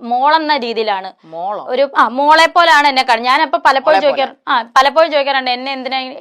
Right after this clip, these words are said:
Speaker 1: കാരണം ഫുഡ് എടുത്ത് കയ്യിൽ തരുന്നത് ഞാൻ കൊടുത്താലും പുള്ളി മേടിക്കത്തില്ല, പുള്ളി എനിക്ക് തരണം. എന്നെയും കിച്ചുവിനെ അങ്ങനെയാണ് കാണുന്നത്,
Speaker 2: ഉം.
Speaker 1: കണ്ടോണ്ടിരുന്നത്.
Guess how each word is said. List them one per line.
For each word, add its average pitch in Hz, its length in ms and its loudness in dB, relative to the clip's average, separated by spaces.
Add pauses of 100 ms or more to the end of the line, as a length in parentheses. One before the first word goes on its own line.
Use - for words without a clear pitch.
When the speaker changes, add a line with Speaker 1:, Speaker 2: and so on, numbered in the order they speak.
Speaker 1:
കാരണം 294 280 0 (320)
ഫുഡ് 254 240 -2
എടുത്ത് 285 180 0
കയ്യിൽ 247 280 2
തരുന്നത് 240 240 -6
ഞാൻ 240 220 -2
കൊടുത്താലും 247 600 -4
പുള്ളി 247 180 -4
മേടിക്കത്തില്ല, 226 400 -6 (100)
പുള്ളി 277 180 -8
എനിക്ക് 262 320 -4
തരണം. 170 360 -6
എന്നെയും 269 460 -6
കിച്ചുവിനെ 254 340 -6
അങ്ങനെയാണ് 226 440 -6
കാണുന്നത്, 190 480 -8
Speaker 2:
ഉം. 147 240 -20
Speaker 1:
കണ്ടോണ്ടിരുന്നത്. 220 600 -4